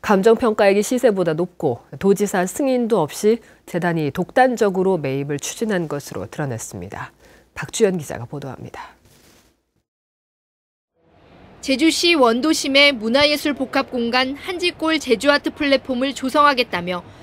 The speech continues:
Speaker 2: 재미썸 건물 매입 계약을 맺은 제주문화예술재단. 토지와 건물을 포함한 매입금은 백육억 칠천여만 원이었습니다.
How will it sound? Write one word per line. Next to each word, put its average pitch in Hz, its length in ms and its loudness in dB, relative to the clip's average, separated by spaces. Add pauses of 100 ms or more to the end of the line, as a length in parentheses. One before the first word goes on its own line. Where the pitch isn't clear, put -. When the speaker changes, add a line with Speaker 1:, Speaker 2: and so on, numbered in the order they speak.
(120)
Speaker 2:
재미썸 277 560 2
건물 247 380 0
매입 214 320 2
계약을 269 360 4
맺은 185 360 -4 (240)
제주문화예술재단. 214 1300 0 (1000)
토지와 330 480 4
건물을 254 460 0
포함한 269 480 2
매입금은 214 580 -2 (240)
백육억 226 640 0
칠천여만 311 640 -2
원이었습니다. 175 640 -8